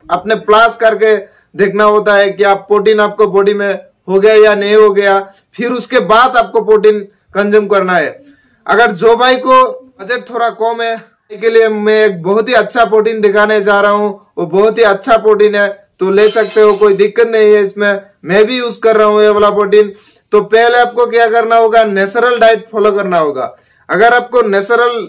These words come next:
डाइट से प्रोटीन पूरा नहीं होता, तभी आपको प्रोटीन लेना चाहिए, बल्कि प्रोटीन लेने की कोई जरूरत नहीं है। सोया चंक्स खा सकते हो, चना, दलिया, बहुत ही अच्छा ये प्रोटीन का एक सोर्स है,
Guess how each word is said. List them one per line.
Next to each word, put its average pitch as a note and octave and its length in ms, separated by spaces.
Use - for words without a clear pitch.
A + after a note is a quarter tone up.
डाइट G3+ 260
से A#3 160
प्रोटीन A3+ 400
पूरा A3+ 260
नहीं A#3 200
होता, G3 380
तभी G#3+ 300
आपको A3+ 400
प्रोटीन G#3+ 540
लेना G3+ 300
चाहिए, E3 440
बल्कि G3 300
प्रोटीन G#3+ 340
लेने A3+ 280
की G#3+ 160
कोई G#3+ 180
जरूरत G3 340
नहीं F#3 200
है। A#2+ 160
सोया - 720
चंक्स A#3 400
खा G3+ 240
सकते G#3+ 320
हो, G#3 320
चना, G#3 280
दलिया, G3 420
बहुत G3 340
ही A#3+ 60
अच्छा G3 340
ये A3+ 180
प्रोटीन G#3 400
का G#3 140
एक G3+ 100
सोर्स G#3 320
है, G#3+ 160